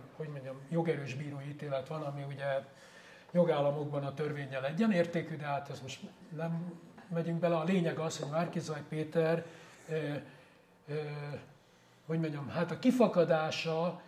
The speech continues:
maradjunk abban, hogy, ö, ö, hát tud okokat mondani, hogy miért. Nagyon nehéz, nagyon nehéz lehet ilyen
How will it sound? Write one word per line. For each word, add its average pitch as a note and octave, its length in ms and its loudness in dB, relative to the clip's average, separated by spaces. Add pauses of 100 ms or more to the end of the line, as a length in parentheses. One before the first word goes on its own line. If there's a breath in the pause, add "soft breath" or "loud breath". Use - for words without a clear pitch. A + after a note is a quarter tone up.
(120)
maradjunk D#3+ 560 8
abban, D#3+ 300 4
hogy, D3 240 -2
ö, D3 120 -2 (680 soft breath)
ö, - 20 -4 (440)
hát B2 140 -8
tud G#3 200 8
okokat D#3+ 600 0
mondani, D3 380 -8
hogy C#3 160 -8
miért. C#3+ 360 -2
Nagyon F3+ 420 6
nehéz, D3 680 -4
nagyon E3 400 4
nehéz C3+ 520 -4
lehet C#3+ 420 -4
ilyen C#3+ 440 -4